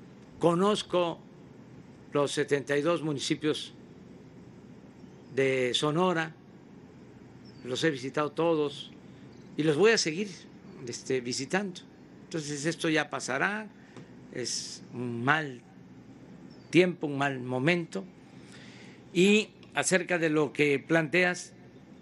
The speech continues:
he hecho el compromiso de que se van a destinar quinientos millones de pesos para arreglar,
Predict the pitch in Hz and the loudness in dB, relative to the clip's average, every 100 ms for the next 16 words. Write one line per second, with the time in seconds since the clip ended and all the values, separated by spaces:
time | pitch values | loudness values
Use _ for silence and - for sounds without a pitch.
0 | - - 151 170 170 175 156 160 160 165 | -20 -2 2 4 4 2 2 2 2 4
1 | 180 160 175 156 151 143 143 123 139 143 | 2 4 2 4 2 2 2 2 0 0
2 | 160 156 147 - 147 156 147 - - - | 0 0 -2 -2 0 -2 -4 -14 -20 -20
3 | - - - - - - 139 156 165 165 | -20 -20 -20 -20 -20 -4 0 2 2 0
4 | 135 143 135 151 147 135 - 160 - 151 | -2 0 0 0 0 0 4 2 2 -6
5 | - - - - - - - - - - | -8 -12 -18 -20 -20 -20 -20 -20 -20 -10
6 | - 131 131 127 120 120 - - - 131 | -4 0 0 0 -2 -4 -10 -14 -2 0
7 | 131 135 151 160 143 | 0 2 2 2 -4